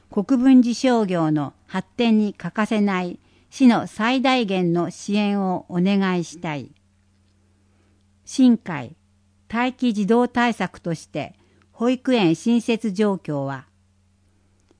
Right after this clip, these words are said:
子ども家庭部長、来年四月に向けて三園、西恋学母、本田、東恋学母を新設。二百二十八名の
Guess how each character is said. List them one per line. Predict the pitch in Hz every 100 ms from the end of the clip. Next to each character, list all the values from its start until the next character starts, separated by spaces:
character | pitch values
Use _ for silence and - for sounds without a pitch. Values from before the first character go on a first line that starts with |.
| _ _ _
子 | - 208
ど | 247
も | 254
家 | - 202
庭 | 247 233
部 | 208
長、 | 220 - 143 117 - _ _ _ _ _ _ _ _ _ _ _
来 | 208 220 254
年 | 247 247
四 | - 226
月 | 247 269
に | 233 202
向 | 180
け | 175
て | 165 165
三 | 160 247 240 202
園、 | 156 135 - _ _ _ -
西 | 196 - -
恋 | 226 220
学 | 196 185 170
母、 | 135 120 - _
本 | - 196 202 202
田、 | 185 165 - _ _
東 | - 202 226 -
恋 | - 208 190
学 | 175 -
母 | 139 135 - _
を | - 214
新 | - 180 165
設。 | 156 147 143 - _ _ _ _ _ -
二 | 202
百 | 254 262 262
二 | 254 254
十 | 202 175
八 | 180 - 220
名 | 185 151
の | 143 135